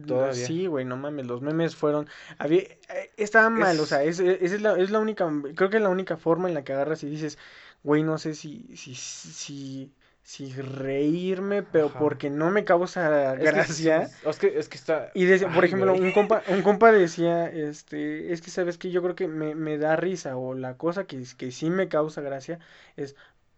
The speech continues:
Speaker 2: el ingenio de, de, de, de tantas mamadas que puedes meter". Ya no la situación,
Speaker 1: Ajá.
Speaker 2: porque la situación sí está culera, güey. Agarras y dices, "No seas mamón, güey, está muy feo todo el
Speaker 1: Ajá,
Speaker 2: pedo".
Speaker 1: güey.
Speaker 2: Pero, qué pinche ingenio, güey, todas las personas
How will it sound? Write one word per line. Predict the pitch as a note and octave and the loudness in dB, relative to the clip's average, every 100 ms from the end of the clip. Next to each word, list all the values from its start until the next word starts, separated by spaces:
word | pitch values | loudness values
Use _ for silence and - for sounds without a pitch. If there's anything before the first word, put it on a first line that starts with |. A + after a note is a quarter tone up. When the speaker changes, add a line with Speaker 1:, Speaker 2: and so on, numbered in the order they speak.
| _ - | _ -4
Speaker 2:
el | F3 D#3 | -2 0
ingenio | D3+ C#3+ D3+ E3 F#3+ | -2 -6 -4 -2 -2
de, | E3+ C#3 | -2 -6
de, | C#3+ C#3+ | -10 -12
de, | C#3 C#3 | -12 -14
de | C#3+ C#3 | -12 -14
tantas | C3+ D#3 E3 F#3 | -6 -4 -2 -4
mamadas | F3+ D3 D#3+ E3+ | -4 -2 -2 -2
que | - | -6
puedes | - D#3 D#3 | -6 -4 -4
meter". | C#3+ C3+ D#3 D3 | -8 -6 -6 0
Ya | F#3 | 2
no | A#3+ | 4
la | D4 | 2
situación, | - E3 C3 B2+ C#3 | 0 -4 -8 -6 -6
Speaker 1:
Ajá. | |
Speaker 2:
porque | B2 B2 | -6 -8
la | A#3+ | -8
situación | - E3+ G#3 A#3 | -4 -4 -2 -4
sí | |
está | A3+ F3+ | -2 -2
culera, | E3 C3+ B2 - | -2 -4 -4 -6
güey. | - - | -12 -8
Agarras | C#3 D#3+ F3+ | -2 0 0
y | D#3 | -4
dices, | C#3 C#3 | -10 -10
"No | D3 | -10
seas | D3+ C3 - C#3 | -8 -8 -8 -14
mamón, | C#3 C#3+ D#3 | -12 -12 -14
güey, | D#3 B2+ | -12 -12
está | C#3+ | -12
muy | C#3+ D3 C3+ | -10 -10 -10
feo | - C#3 C#3 | -8 -6 -4
todo | D3 | -2
el | C#3+ | -2
Speaker 1:
Ajá, | |
Speaker 2:
pedo". | B2+ F#3 | 0 -2
Speaker 1:
güey. | E3+ - - _ _ _ _ | -4 -10 -20 _ _ _ _
Speaker 2:
Pero, | - F3+ G3 G3+ _ _ _ _ _ _ _ | 2 4 4 0 _ _ _ _ _ _ _
qué | - D#3+ D#3+ _ _ | -4 -4 -4 _ _
pinche | E3+ D#3+ D#3+ E3+ | -2 -2 -2 -6
ingenio, | D#3 - D3 C#3+ C#3 | -8 -8 -8 -8 -8
güey, | C3+ C#3 E3 - _ | -8 -10 -12 -18 _
todas | D3 D3 | -2 -2
las | D3 C3 | -2 -8
personas | C3+ B2+ C#3+ C#3+ C#3 | -10 -10 -10 -10 -8